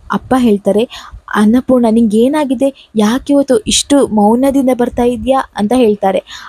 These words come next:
ಆಗ ಭಾರ್ಗವಿಯ ಅಮ್ಮ ಹೇಳ್ತಾರೆ, "ಏನು ಇಲ್ಲ ರೀ, ಏನೋ ಭಾರ್ಗವಿದೇ ನೆನಪು" ಅಂತ ಹೇಳ್ತಾರೆ.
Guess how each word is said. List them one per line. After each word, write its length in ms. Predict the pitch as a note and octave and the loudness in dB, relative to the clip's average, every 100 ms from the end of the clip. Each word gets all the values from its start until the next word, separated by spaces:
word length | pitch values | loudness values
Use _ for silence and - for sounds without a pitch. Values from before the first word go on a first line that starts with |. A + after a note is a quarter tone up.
| - | -2
ಆಗ 220 | G3+ G3 G#3+ C4 - _ G3+ | 0 0 -2 -6 -12 _ 0
ಭಾರ್ಗವಿಯ 420 | G#3 G#3+ G#3+ G#3+ | 2 2 2 2
ಅಮ್ಮ 260 | G3 G3+ B3 | 2 2 2
ಹೇಳ್ತಾರೆ, 440 | G#3+ G3+ G3+ G3 | 2 2 0 0
"ಏನು 280 | - A3 B3 | 2 2 2
ಇಲ್ಲ 280 | A3+ G#3+ A3+ A3 | 2 2 2 0
ರೀ, 200 | G#3+ G3+ G3 | -2 -4 -2
ಏನೋ 280 | G#3 A#3+ | 0 0
ಭಾರ್ಗವಿದೇ 600 | G#3+ F#3+ G3 G#3+ A3 A3+ | 0 -2 0 -2 0 0
ನೆನಪು" 440 | A#3 G#3 G#3 - G3 | 0 0 -2 0 -2
ಅಂತ 280 | - G3 A#3+ | -2 -4 0
ಹೇಳ್ತಾರೆ. 580 | A#3+ G#3+ - F#3 - | 2 2 0 -2 -2